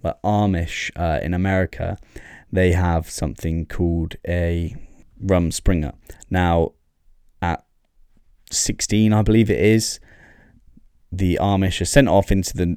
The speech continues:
normal world so they can go and drink, they can do drugs, they can use electronics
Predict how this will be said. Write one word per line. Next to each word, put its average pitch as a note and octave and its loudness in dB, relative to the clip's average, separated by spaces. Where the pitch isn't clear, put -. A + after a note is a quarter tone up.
normal G#2 4
world F#2+ 6
so - -8
they E2 -6
can F#2+ -10
go F#2 2
and F2 -2
drink, G#2 0
they E2 0
can F2 -4
do F2 -4
drugs, G2 2
they E2+ -2
can F2 -4
use F#2+ 0
electronics - 0